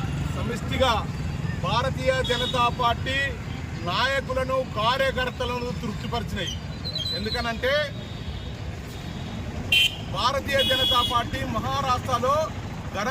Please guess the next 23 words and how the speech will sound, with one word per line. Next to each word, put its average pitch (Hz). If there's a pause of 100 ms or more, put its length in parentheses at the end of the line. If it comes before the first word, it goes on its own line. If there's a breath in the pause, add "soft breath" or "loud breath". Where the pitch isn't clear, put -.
విజయం 294
సాధించింది. 247
ముందుగా 247
ఆ 247
రాష్ట్ర 262
ప్రజలకు 254
జమ్మికుంట 254
భారతీయ 254 (540)
జనతా 262
పార్టీ 269
తరఫున 240 (320)
శుభాకాంక్షలు 277
తెలియజేస్తా 247
ఉన్నాము. 233 (840)
మరి 240 (560)
నరేంద్ర 277
మోడీ 277
గారి 262
నాయకత్వంలో 269 (1300)
భారతీయ, 269 (220)
భారతీయ 262
జనతా 262
పార్టీ 269